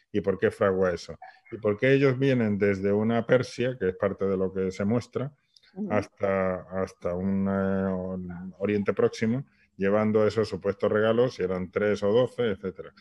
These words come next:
Speaker 1: Eh, para ello, efectivamente, en, nos hemos trasladado, claro, como hemos, tenemos este pretexto pictórico, hemos ido a, a museos nacionales franceses, al Escorial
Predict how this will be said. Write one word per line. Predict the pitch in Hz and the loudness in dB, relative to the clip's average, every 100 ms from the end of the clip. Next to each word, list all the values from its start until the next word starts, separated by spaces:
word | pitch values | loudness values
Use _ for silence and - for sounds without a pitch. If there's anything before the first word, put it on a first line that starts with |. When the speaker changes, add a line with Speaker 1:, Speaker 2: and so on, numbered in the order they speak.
| _ _ - _ _ _ | _ _ -20 _ _ _
Speaker 1:
Eh, | 117 113 | 4 6
para | 110 110 113 123 | 6 6 8 8
ello, | 135 151 151 110 | 8 6 4 2
efectivamente, | - 104 120 120 127 139 | -2 2 6 6 4 2
en, | 131 101 101 101 98 | 2 0 -2 -2 -2
nos | 98 95 | -6 -2
hemos | 107 107 | -4 0
trasladado, | 117 107 107 113 120 113 | 2 4 4 4 4 4
claro, | 101 117 101 - | 2 2 2 0
como | - 92 95 | -8 -6 -2
hemos, | 104 110 - | 0 -2 -4
tenemos | - 101 104 104 | -6 -2 -2 -4
este | 104 - 110 | -6 0 2
pretexto | 104 101 107 - - 110 107 101 | 4 0 -2 -6 0 2 2 0
pictórico, | 104 - 120 113 113 131 - _ _ _ | -6 0 2 4 2 -2 -6 _ _ _
hemos | 98 101 101 | -4 -2 0
ido | 101 107 | 0 2
a, | 104 98 90 95 | 2 0 -2 -4
a | |
museos | 95 92 101 101 | -4 -2 0 0
nacionales | 101 101 98 101 | -2 -2 -2 -2
franceses, | - 107 107 131 - 123 127 123 _ _ _ - | -2 -4 -2 -2 -2 -2 -2 -6 _ _ _ -14
al | 90 | -8
Escorial | 90 - 95 104 120 117 120 | -8 -2 0 4 6 6 4